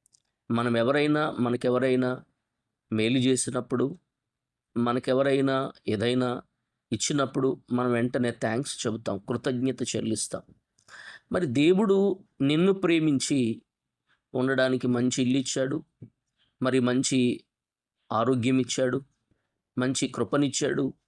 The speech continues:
ప్రియులరా ఆయుష్నిస్తున్నాడు, ఆరోగ్యం ఇస్తున్నాడు.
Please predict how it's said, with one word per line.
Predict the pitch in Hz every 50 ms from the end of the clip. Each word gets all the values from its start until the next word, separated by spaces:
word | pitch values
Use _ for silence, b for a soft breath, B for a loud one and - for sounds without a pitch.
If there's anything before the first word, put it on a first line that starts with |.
| _ _ _ _ _ _ _ _ _ _ _ _ _
ప్రియులరా | - 151 156 170 165 160 160
ఆయుష్నిస్తున్నాడు, | 143 - 113 117 120 127 139 131 - - - 151 147 131 - - - - 131 131 127 127 127 127 127 -
ఆరోగ్యం | - 107 107 117 123 127 123 113 127 123
ఇస్తున్నాడు. | 123 117 - - 151 123 117 113 117 113 120